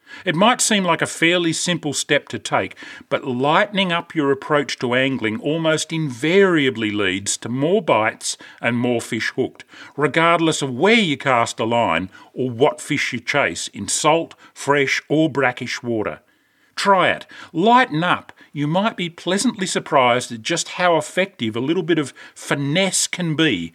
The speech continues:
when it comes to fooling those fish. But of course, you can take the finesse principle too far. If your gear's ridiculously light for the task at hand,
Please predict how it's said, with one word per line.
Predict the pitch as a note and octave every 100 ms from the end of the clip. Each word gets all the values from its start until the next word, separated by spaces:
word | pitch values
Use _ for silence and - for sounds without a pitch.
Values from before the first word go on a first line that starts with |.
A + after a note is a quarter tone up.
| - -
when | A2 G#2
it | G#2
comes | - D3 B2+ C3
to | - C3+
fooling | - D#3+ C3 A#2 A2
those | A2 G#2 G#2+
fish. | - A2+ E2+ - - _ _ _ _ _ _ _ _ _ -
But | F#3+
of | G3
course, | - G#3 -
you | G#3
can | G3
take | - A3 -
the |
finesse | F3 - F3+ F3 G3 G#3 -
principle | - - F#3 F3+ D3 D#3 B2 -
too | - F#3 E3
far. | - A#2+ F#2+ D2+ - - -
If | G3 F3+
your | G#3
gear's | D#3 G#3 G#3+ A3 G3+
ridiculously | E3+ A#2+ - F3+ F#3 D3 C#3+ D#3
light | C3+ C#3 C#3 -
for | C3+
the | A#2
task | - D3 C3+ B2 -
at | -
hand, | C#3+ D3 A#2+